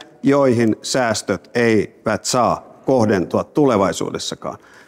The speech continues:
Näilläkö eväillä ne demarit pääsee eroon tästä liian kovasta velkaantumisvauhdista? Ei uskoisi, että esitys heiltä voi olla noin surkea.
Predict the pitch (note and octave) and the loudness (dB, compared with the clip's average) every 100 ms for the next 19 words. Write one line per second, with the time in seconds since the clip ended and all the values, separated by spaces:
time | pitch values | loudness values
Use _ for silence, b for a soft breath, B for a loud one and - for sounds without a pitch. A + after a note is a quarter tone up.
0 | b - E3 A3 A#3 F3 - C3+ C3 B2 | b 2 4 4 4 2 2 2 4 2
1 | G#2 G2 F#2 - C#3 C3 C#3 C3 G#2+ G2 | 2 0 -4 -2 0 2 4 4 2 -2
2 | - A#2+ G#2+ F#2 G2+ G2 B2 A2 F2+ D#2+ | -4 -2 -2 -2 -2 0 0 2 0 -2
3 | - - _ B2 A2 - F2+ - - C#3 | -8 -20 _ -2 -2 -2 -4 -4 0 2
4 | B2 G2+ A2 F#2+ D#2+ - - - B2 A2 | 2 2 0 0 -2 -8 -14 -4 -2 0
5 | - F2 D#2 E2 E2+ A#2+ A2 F2 - - | -2 -4 -6 -8 -6 -2 0 -2 -6 -16
6 | - _ b b b - D3+ C3+ A2+ A#2+ | -18 _ b b b -2 2 4 4 2
7 | - G#2 F2+ - F2 B2+ A2+ - A2+ C3 | 0 -2 -2 -4 -4 -2 -2 -2 -2 0
8 | B2 A#2 G2 F#2 A2+ G2+ F#2 F2 G2+ G2 | 0 0 -2 -4 -2 -2 -2 -2 0 2
9 | G#2 A2+ C#3+ C#3 G2 - - F#2 D#2 - | 4 4 4 4 2 -2 -6 -4 -6 -10
10 | - | -12